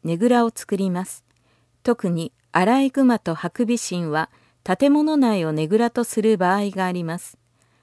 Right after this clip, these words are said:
壁などに隙間がある建物は特に狙われやすいので、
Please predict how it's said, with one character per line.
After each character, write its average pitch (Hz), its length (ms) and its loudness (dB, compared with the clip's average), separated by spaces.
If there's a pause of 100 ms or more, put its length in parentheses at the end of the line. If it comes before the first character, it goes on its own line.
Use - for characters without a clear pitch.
(260)
壁 240 260 4
な 277 160 4
ど 226 120 0
に 190 240 -4 (160)
隙 - 280 0
間 277 140 6
が 269 180 2
あ 277 80 2
る 226 120 0
建 202 300 -4
物 165 260 -2
は 147 200 -4 (140)
特 254 240 0
に 156 180 0
狙 147 260 0
わ 233 120 2
れ 233 100 0
や 233 140 0
す - 160 -6
い 220 100 2
の 170 140 -2
で、 156 220 -4